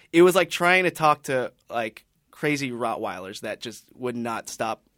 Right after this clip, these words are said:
running at you. Like, they're, they're not gonna listen. They're, they're just,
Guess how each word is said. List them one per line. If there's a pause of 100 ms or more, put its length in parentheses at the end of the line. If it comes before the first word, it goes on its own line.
running
at
you. (480)
Like,
they're,
they're
not
gonna
listen.
They're, (100)
they're
just,